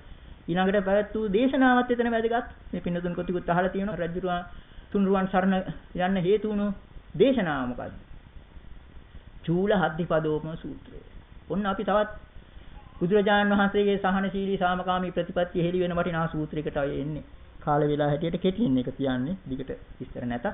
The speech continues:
චූල හත්තිපදෝපම සූත්‍රය කියලා කියන්නේ, හත්තිපද කියලා කියන්නේ ඇත්, ඇත්පද, ඇතාගේ අඩිය. ඒ වගේ සූත්‍ර දෙකක් තියෙන නිසා මේක චූල හත්තිපදෝපම කියලා කියන කුඩා ඇත්පද පිළිබඳ සූත්‍රයයි. ඉතින් මේකේ මේ විස්තරය මේ විදිහටයි යන්නේ.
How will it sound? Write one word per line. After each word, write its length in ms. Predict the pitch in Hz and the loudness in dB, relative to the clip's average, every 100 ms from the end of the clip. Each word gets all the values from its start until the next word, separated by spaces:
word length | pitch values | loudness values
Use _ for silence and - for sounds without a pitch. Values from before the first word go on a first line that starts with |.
| - - - - - - - | -8 -16 -18 -16 -16 -18 -12
චූල 200 | - 196 | -2 2
හත්තිපදෝපම 680 | 196 190 190 175 175 175 165 | 4 2 0 2 2 0 -2
සූත්‍රය 380 | 175 160 156 156 | -2 -2 -2 -2
කියලා 160 | 147 | -2
කියන්නේ, 400 | 143 143 143 165 202 - - - - - | 0 0 0 -2 -6 -12 -18 -18 -18 -16
හත්තිපද 440 | - 151 175 160 151 | -6 -4 -2 0 0
කියලා 220 | 160 156 | 0 -2
කියන්නේ 220 | 156 190 | 0 -2
ඇත්, 140 | 147 - | -2 -4
ඇත්පද, 420 | - 147 - 196 175 - - - | -6 -8 -2 0 0 -6 -16 -18
ඇතාගේ 420 | 127 - 120 139 | -12 -4 -2 0
අඩිය. 220 | 185 226 202 - - | 0 0 -2 -8 0
ඒ 240 | 160 165 | 4 6
වගේ 180 | 190 180 | 4 4
සූත්‍ර 260 | 180 175 170 | 2 0 0
දෙකක් 280 | 151 151 151 | 0 0 0
තියෙන 200 | 165 160 | -4 -4
නිසා 220 | 175 190 | -2 -4
මේක 140 | 180 175 | -2 -2
චූල 220 | 196 185 | 0 0
හත්තිපදෝපම 680 | 156 - 143 131 131 131 120 | 0 -2 -4 -2 -2 -4 -8
කියලා 200 | 123 120 | -8 -8
කියන 160 | 110 | -10
කුඩා 280 | - 135 110 - - - | -8 -6 -6 -10 -14 -10
ඇත්පද 380 | 120 - 113 113 | -10 -6 -8 -6
පිළිබඳ 360 | 113 107 131 | -8 -8 -8
සූත්‍රයයි. 480 | 139 131 - 170 - - - - - | -6 -6 -4 -4 -4 -4 -16 -20 -18
ඉතින් 200 | - - | -12 -4
මේකේ 220 | 196 214 208 | -2 0 0
මේ 160 | 190 | 0
විස්තරය 400 | 185 196 - 180 | 0 -2 0 0
මේ 160 | 165 165 | 0 0
විදිහටයි 400 | 151 151 135 135 | 0 2 2 2
යන්නේ. 300 | 143 120 208 | 0 0 -2